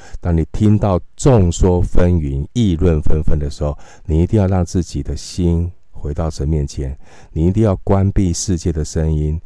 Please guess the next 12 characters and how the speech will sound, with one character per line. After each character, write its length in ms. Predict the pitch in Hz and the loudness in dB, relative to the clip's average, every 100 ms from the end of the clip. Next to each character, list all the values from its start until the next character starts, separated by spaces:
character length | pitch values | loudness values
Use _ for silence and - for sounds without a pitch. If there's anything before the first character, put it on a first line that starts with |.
| - - - | -16 -20 -8
让 220 | 101 92 | -2 0
你 60 | 76 | 0
的 160 | 73 - | -4 -6
耳 220 | 82 73 69 | -6 -6 -4
朵 260 | 85 82 - | -4 -4 -4
对 220 | - 92 76 | -2 0 0
准 260 | - 69 65 | -4 -6 -8
上 320 | - 76 69 | -6 -6 -4
帝 140 | 76 | -6
的 120 | 67 | -8
声 300 | 69 - 67 | -10 -8 -6
音。 180 | 65 65 | -6 -8